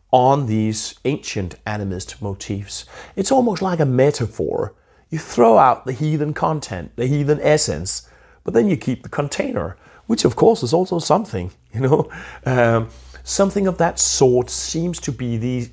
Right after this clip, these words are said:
expressed in these myths of somebody literally stre-, stealing sacred ve-, vessels from elves in a mound. The spirits of the land, basically, taking that sacred vessel into the heart of the culture,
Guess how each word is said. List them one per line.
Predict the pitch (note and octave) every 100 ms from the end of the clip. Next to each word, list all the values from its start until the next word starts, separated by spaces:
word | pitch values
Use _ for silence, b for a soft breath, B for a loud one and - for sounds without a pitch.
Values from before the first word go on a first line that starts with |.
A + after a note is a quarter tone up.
| -
expressed | - - B2+ A#2+ A#2+ - B B B -
in | A#2+
these | A#2 A#2+ A#2+
myths | A2+ A2+ A2 -
of | - A2+ G2+ - b b -
somebody | C3+ A#2+ A2+ G#2+
literally | G#2+ B2 E3+ E3+ E3 D3 A#2+
stre-, | - - B2+ D#3 -
stealing | - - C#3 C3 A2+ A2+ B B
sacred | - - B2 A#2+ B2 A#2
ve-, | G2 G2+ -
vessels | G#2+ G2+ F#2+ E2 -
from | A2+ G2 F#2+ b b b
elves | A2 G#2+ G2+ G#2+ -
in | G#2+
a |
mound. | G2 F2 D#2 E2+ F2+ B B B _
The | B2+
spirits | A#2 - - E3+ E3+ -
of | D3+
the | D3
land, | B2+ G2 F2 F2+
basically, | G2 F#2 - G#2+ - B B _
taking | - - F#3 F#3+ F3
that | B2+ A#2+ A#2 - _
sacred | - - C3 B2+ B2 A2
vessel | A#2 A2+ G#2 G#2
into | D3 D#3 C#3
the | A2+
heart | - - G3 F#3+ -
of | A#2+
the | G2
culture, | - G#2+ - A2+